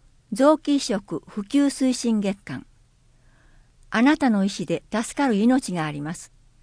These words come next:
医師表示カード、または健康保険証などの意思表示欄に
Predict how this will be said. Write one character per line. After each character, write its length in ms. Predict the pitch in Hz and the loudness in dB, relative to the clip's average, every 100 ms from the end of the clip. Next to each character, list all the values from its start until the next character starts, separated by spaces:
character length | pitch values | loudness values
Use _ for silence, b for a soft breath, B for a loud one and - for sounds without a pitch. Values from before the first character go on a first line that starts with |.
| _ _ _ _ - | _ _ _ _ -8
医 100 | 220 | -4
師 260 | - 269 285 | -2 0 2
表 140 | 269 | 4
示 160 | 247 - | 2 0
カ 140 | 233 | 0
ー 60 | 180 | -2
ド、 160 | 147 _ - | -6 _ -10
ま 140 | 208 214 | -6 -2
た 120 | 240 | 0
は 160 | 190 - b b b | -2 -4 b b b
健 200 | 269 285 | 4 4
康 260 | 277 269 254 | 4 2 2
保 100 | 240 | 0
険 280 | 247 240 | 2 2
証 280 | 240 226 214 | 2 -2 -2
な 160 | 214 233 | 0 -2
ど 100 | 180 | -4
の 180 | 160 - b b | -6 -8 b b
意 60 | - | -6
思 200 | 208 262 - | -4 -2 2
表 180 | 269 254 | 2 4
示 80 | 233 | 0
欄 240 | 196 156 | 0 -2
に 120 | 156 | -6